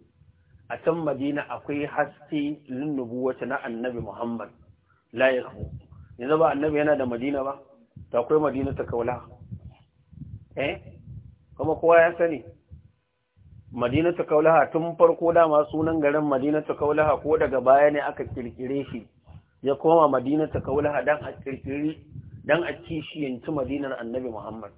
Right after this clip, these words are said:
Sai ya ce, "Tasharaka fi idraki had-, darfu wal qalbu." Hasken da gani na ido da zuciya sun yi musharaka wajen tabbatar da shi cewa akwai. Sai ya ce, "To, bihi da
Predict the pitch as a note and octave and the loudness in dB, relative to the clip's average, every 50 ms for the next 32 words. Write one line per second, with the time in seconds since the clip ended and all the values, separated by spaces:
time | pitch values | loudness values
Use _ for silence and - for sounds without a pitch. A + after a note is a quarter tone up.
0 | _ _ _ _ _ _ _ - - - - - _ _ _ - - - - _ | _ _ _ _ _ _ _ -20 -20 -20 -20 -20 _ _ _ -20 -20 -20 -20 _
1 | _ _ _ _ _ _ _ _ _ _ - - _ _ _ _ _ - - - | _ _ _ _ _ _ _ _ _ _ -20 -20 _ _ _ _ _ -20 -12 -6
2 | C#3 D3 D3 - E3 D3+ - D3 B2+ - D#3 D3+ D#3+ E3 E3 E3 E3 D3+ C3 - | -4 -4 -4 -4 -6 -6 -6 -8 -2 4 6 8 8 8 8 6 4 0 -4 -4
3 | D3 D3+ D3 C#3+ B2 B2 B2 C3 C3+ C#3 C3+ C3+ C3 A#2+ C3 B2+ A#2+ - _ _ | -4 -4 -4 -4 -4 -2 0 0 0 0 -2 -6 -10 -4 -2 -2 -4 -4 _ _
4 | - _ _ - D3 D3 D3 D3+ - - C3 B2+ C3+ C3+ B2+ - A#2+ G#2 G2+ G#2 | -20 _ _ 0 0 2 0 -2 -8 -6 -4 -2 -2 -2 -6 -8 -10 -10 -12 -16
5 | A2 - - _ _ - - - - _ _ - - _ - - - A3 G#3+ G#3+ | -20 -20 -20 _ _ -18 -18 -18 -20 _ _ -20 -20 _ -8 0 0 0 0 0
6 | - - A#3+ G#3+ G#3+ G#3+ G#3 F#3 D#3 C3+ - - - - - B2+ A#2+ C3 F3 F#3 | -2 -2 -2 0 0 0 0 0 0 0 -2 -6 -14 -18 -14 -6 2 4 6 6
7 | G3 G3 G3 G3 G#3 G3+ G3 F#3+ G3+ D#3 D3 C#3+ C3 C#3 D#3 D#3+ D#3 - D#3 C#3 | 6 4 2 0 0 -2 -2 -2 -2 -2 -2 -4 -2 -2 -4 -4 -4 -2 -2 -2
8 | B2+ - - D#3 D#3+ E3 E3 D#3+ C#3 B2+ A2+ C3+ C3+ C#3 C#3+ C#3+ - - B2 B2+ | -2 -2 -4 -4 -4 -2 -2 -4 -4 -6 -4 -4 -2 -2 -2 -4 -4 -4 -2 -2
9 | B2+ C3+ C3+ C3+ B2+ - D3 C3 B2 C#3 C3 - C#3+ B2+ B2 B2+ - - A#2+ A2 | -2 -2 -4 -8 -8 -8 -10 -6 -6 -6 -6 -6 -10 -10 -10 -12 -12 -12 -14 -16
10 | - - C3 A#2 A#2 A2 - - - - G#2 G2+ - _ - - - - - - | -12 -10 -8 -6 -4 -6 -6 -8 -10 -12 -16 -16 -16 _ -14 -12 -10 -10 -12 -12
11 | - - - - - - _ - - - - _ _ _ _ - - - - D3 | -14 -16 -16 -18 -20 -20 _ -20 -20 -20 -20 _ _ _ _ -20 -18 -10 -8 -6
12 | D3 D3 C3+ - D3+ C3+ - - C3 A#2+ G#2 G2+ - B2+ B2 A#2+ C#3+ D3+ D#3 D#3 | -6 -6 -8 -10 -14 -14 -12 -12 -12 -12 -12 -10 -10 -10 -10 -8 -6 -6 -4 -4
13 | D#3 D#3 D#3 D#3 D#3 D#3 D#3 - - - _ _ _ _ _ _ _ _ _ _ | -4 -4 -4 -4 -4 -6 -8 -10 -16 -20 _ _ _ _ _ _ _ _ _ _
14 | _ _ - A#2+ C3 | _ _ -8 -8 -6